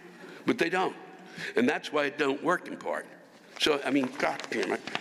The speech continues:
to call it a federal benefit payment, fuck you, it's a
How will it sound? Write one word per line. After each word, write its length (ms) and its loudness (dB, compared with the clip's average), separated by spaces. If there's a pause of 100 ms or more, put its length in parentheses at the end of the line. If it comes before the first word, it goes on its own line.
(140)
to 80 2
call 380 4
it 80 2 (100)
a 40 -4
federal 440 2
benefit 540 -2
payment, 440 0
fuck 640 -2
you, 140 0
it's 100 -2
a 60 -4